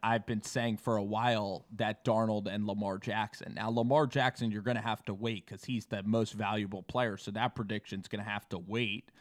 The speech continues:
I, I'm not, I don't like the direction of the Ravens. I think that they peaked last year. I could see them coming back down towards the pack. And I would take Baker Mayfield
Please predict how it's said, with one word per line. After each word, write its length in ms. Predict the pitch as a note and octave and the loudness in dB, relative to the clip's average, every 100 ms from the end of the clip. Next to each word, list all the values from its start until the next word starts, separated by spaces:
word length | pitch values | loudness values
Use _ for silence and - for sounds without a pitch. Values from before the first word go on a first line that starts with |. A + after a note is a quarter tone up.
| - - - - - | -20 -20 -20 -8 4
I, 100 | C3 - | 4 8
I'm 220 | D3 F#3+ | 6 8
not, 180 | F#3+ - | 6 6
I 100 | C3 | 6
don't 220 | F3+ F#3 | 8 6
like 260 | B2 B2+ C3 | 6 4 6
the 100 | C3 | 2
direction 520 | B2 A#2+ B2 - C3 | 2 4 4 2 -2
of 100 | B2 | 0
the 100 | A#2+ | 0
Ravens. 460 | A#2 A#2+ B2 C3+ A#2+ | 2 2 2 0 0
I 60 | |
think 260 | G2+ - A#2 | -2 0 0
that 140 | A2+ | 0
they 140 | G#2 G#2 | -4 -6
peaked 440 | - C3 A#2 - | -2 0 -2 -2
last 420 | A2+ G#2+ G#2+ - | -2 0 -2 -4
year. 240 | A2+ A2 B2 | 0 2 2
I 80 | G#2+ | 0
could 200 | - - | -4 -2
see 100 | A#2 | 0
them 220 | G#2+ G#2+ | 0 -2
coming 460 | - A#2 A2 G#2+ - | 2 2 4 0 2
back 300 | A2+ A2 - | 0 0 0
down 260 | A#2 G#2+ | 0 0
towards 360 | G#2+ A#2+ A2 - | -2 -2 -2 -2
the 100 | A2+ | -6
pack. 480 | - G#2+ A#2+ D3 - - - - | -2 2 2 2 -8 -20 -20 -2
And 120 | C3 C3+ | 4 8
I 80 | |
would 160 | D#3+ E3 | 8 6
take 260 | D#3+ C#3 - | 2 2 2
Baker 280 | C#3 - | 2 4
Mayfield 480 | C3+ B2+ C3 C#3 B2 | 4 4 2 2 0